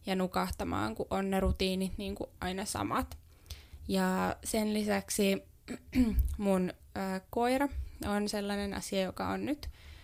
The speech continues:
tosi paljon lisännyt mun hyvinvointia. Dora on nyt ollut mulla semmoisen vähän reilu puoli vuotta, ja, ja se on siitä ihanaa, että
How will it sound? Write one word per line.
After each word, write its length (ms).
tosi 280
paljon 440
lisännyt 400
mun 200
hyvinvointia. 720
Dora 260
on 120
nyt 180
ollut 240
mulla 320
semmoisen 500
vähän 260
reilu 300
puoli 420
vuotta, 460
ja, 320
ja 100
se 120
on 160
siitä 260
ihanaa, 360
että 260